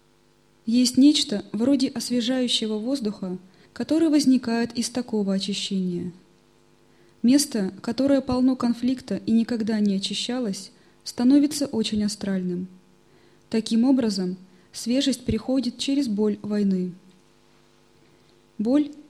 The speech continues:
это всего лишь процесс исправления. Боль имеет отношение к Сатурну.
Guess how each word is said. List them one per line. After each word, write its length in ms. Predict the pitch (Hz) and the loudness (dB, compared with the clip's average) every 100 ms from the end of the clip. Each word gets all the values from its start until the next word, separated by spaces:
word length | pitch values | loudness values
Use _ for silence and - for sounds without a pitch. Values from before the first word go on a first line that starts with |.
| - | -6
это 200 | 285 320 | -2 -2
всего 340 | - 254 240 | 0 0 2
лишь 220 | 240 - | 0 -2
процесс 440 | - 226 - 214 - | -6 -6 -4 -4 -6
исправления. 840 | 214 - 214 196 196 185 175 175 175 - _ _ _ _ _ - | -10 -6 -4 0 0 0 -2 -6 -10 -18 _ _ _ _ _ -6
Боль 300 | 208 277 285 | 0 2 2
имеет 440 | 262 240 220 220 | 4 6 4 0
отношение 600 | 220 220 240 - 202 196 | -4 -2 0 0 2 2
к 80 | 190 | 2
Сатурну. 640 | - 202 - 190 185 180 | -4 -10 -8 -6 -4 -6